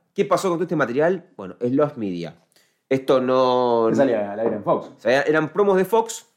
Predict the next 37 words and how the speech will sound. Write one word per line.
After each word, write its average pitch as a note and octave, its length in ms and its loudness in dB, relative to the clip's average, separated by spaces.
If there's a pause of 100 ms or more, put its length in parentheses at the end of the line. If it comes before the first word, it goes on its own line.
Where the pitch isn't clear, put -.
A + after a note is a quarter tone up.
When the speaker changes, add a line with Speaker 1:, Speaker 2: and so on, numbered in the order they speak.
Speaker 2:
Eran B2 220 2
promos C#3 240 4
de A2+ 80 2
Fox. - 320 -12 (100)
Speaker 1:
que C#3 120 2
la C3+ 120 2
gente, D3+ 340 0
este, G#2 1120 0
que F#2 120 -10
para G2 160 0
manejar A2 280 -4
la D3 100 2
gente, D#3+ 240 -6
para - 80 -10
que - 80 -14
llame C#3 300 0
y - 20 -8
que - 140 -8
adivine. G2 440 -4 (800)
Este, F2+ 480 0
Speaker 2:
Mirá A2+ 160 4
vos, G2+ 640 0
Speaker 1:
sí, C#3 140 2
Speaker 2:
boludo. A#2 340 4
Speaker 1:
boludo, - 160 -12
Speaker 2:
Igual G3 320 4
Speaker 1:
zarpado. C#3+ 220 2
Speaker 2:
estas B2+ 180 2
cosas, A2+ 760 2
o - 0 - (440)
sea, F2 400 -4 (260)
el, - 460 -6 (160)
el, G#2 440 0
para G#2+ 160 2
mí F3 180 2
Lost D3+ 360 2
Media D3 600 2